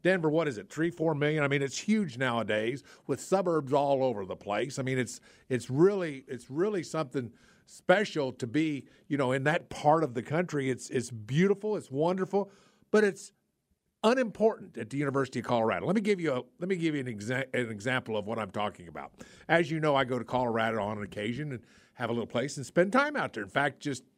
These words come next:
what, la-, a month and a half ago, I spent three full weeks out in Colorado doing some work,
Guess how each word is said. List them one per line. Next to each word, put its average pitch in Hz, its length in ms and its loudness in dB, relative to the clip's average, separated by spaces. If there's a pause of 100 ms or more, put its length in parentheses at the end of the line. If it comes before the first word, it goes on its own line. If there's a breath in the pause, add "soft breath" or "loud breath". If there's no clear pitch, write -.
what, 135 320 0
la-, 135 260 0
a 127 140 0
month 156 240 0
and 139 100 -2
a 123 40 0
half 151 200 2
ago, 131 180 -2
I 127 100 -2
spent 131 340 -6 (480 soft breath)
three 185 260 4
full 196 300 -2
weeks 208 320 -4
out 139 200 -8
in 127 80 -16
Colorado 131 600 2
doing 135 260 0
some 120 200 -6
work, 147 380 0